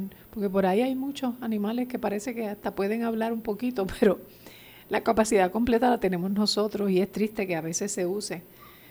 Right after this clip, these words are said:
para el mal y no para el bien, como eso que tú estás haciendo, o sea, para,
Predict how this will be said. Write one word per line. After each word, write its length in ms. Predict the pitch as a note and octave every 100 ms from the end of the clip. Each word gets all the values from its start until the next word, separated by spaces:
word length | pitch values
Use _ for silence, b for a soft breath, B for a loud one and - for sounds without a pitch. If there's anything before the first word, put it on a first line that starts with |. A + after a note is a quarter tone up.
| B
para 180 | F#3+ F#3+
el 80 |
mal 180 | G3 B3
y 60 | B3
no 160 | G3
para 160 | G#3+ G#3
el 80 | F#3+
bien, 220 | F#3 C4 - - - - - - - b b b -
como 240 | F#3+ F3
eso 180 | F3+ G3+
que 120 | G#3+
tú 80 | G3+
estás 220 | - F#3+
haciendo, 420 | F#3+ G3 A3 G#3+
o 40 | F3
sea, 160 | F#3+
para, 280 | F#3 E3+ D#3+